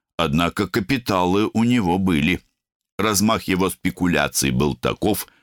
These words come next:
что он сам толком не мог бы сказать, сколько имеет и сколько должен.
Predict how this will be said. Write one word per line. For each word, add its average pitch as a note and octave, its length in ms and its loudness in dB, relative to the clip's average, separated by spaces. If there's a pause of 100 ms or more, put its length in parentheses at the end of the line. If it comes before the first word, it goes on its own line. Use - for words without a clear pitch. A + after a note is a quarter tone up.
(160)
что - 180 -2
он G#2 120 2
сам G#2+ 260 0
толком F#2 400 0
не F#2 100 4
мог F#2 180 2
бы E2+ 120 0
сказать, E2 400 0
сколько E2 520 0
имеет E2+ 640 0
и F2 80 0
сколько D#2 440 -2
должен. B1+ 600 0